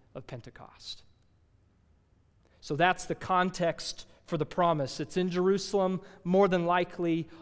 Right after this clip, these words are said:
all hundred and twenty followers of Jesus present, including the disciples, in a large room,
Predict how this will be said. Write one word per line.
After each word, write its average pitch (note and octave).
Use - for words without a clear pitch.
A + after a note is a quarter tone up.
all F3
hundred E3+
and D#3+
twenty E3
followers F3
of C#3+
Jesus D#3
present, F3
including D#3+
the C#3
disciples, F3
in D#3
a D3
large E3
room, E3